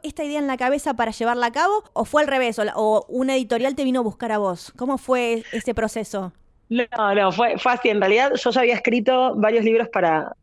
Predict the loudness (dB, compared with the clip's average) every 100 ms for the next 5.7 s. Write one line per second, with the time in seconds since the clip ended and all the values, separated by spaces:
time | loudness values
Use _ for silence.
0 | -4 -4 0 0 0 2 2 4 4 2
1 | 0 0 0 2 2 2 2 2 4 2
2 | 0 0 2 2 0 -2 0 2 2 2
3 | 2 2 2 0 0 0 2 2 4 4
4 | 2 2 0 0 0 0 0 0 0 0
5 | 0 0 0 -2 -10 -10 -10